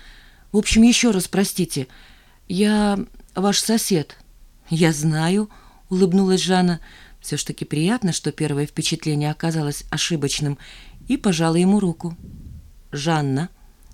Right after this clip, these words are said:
Он моргнул и несколько секунд стоял неподвижно. «Нет, всё-таки он какой-то странный», подумала Жанна. Волосы у него были коротко стриженные, тёмно-тёмные глаза, сурово сжатые губы.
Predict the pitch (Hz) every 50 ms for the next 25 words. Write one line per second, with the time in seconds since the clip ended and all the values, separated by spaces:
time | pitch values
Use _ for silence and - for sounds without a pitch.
0 | - - - - - - - - - 170 175 170 175 175 180 180 175 202 220 220
1 | 208 - - - - - - - - - - 180 185 190 190 - - 185 - 185
2 | 175 - 190 185 - 202 202 - - - 185 185 190 190 190 190 190 - 190 185
3 | 190 180 180 165 143 147 151 139 127 - - - - _ - - _ _ _ -
4 | - 170 147 135 - - - 151 147 - - - 151 147 151 - 160 165 - 160
5 | - - 170 - - - - 220 185 147 135 127 127 123 - 135 131 135 135 135
6 | 135 135 139 147 139 151 156 139 135 131 131 123 - - - - - - - -
7 | - - 151 160 165 165 156 156 - - 160 156 151 151 143 151 151 143 151 160
8 | 165 160 160 156 151 - - - 160 151 151 147 - - - 151 - - - 170
9 | 202 220 190 175 170 160 151 147 143 143 - _ _ - - 165 156 165 165 160
10 | 160 - 175 165 160 165 160 156 151 151 143 151 156 156 156 151 170 190 220 220
11 | - - - - - - - - - - - 165 165 170 160 165 160 143 156 170
12 | 170 165 - 165 160 160 151 151 190 226 214 180 175 151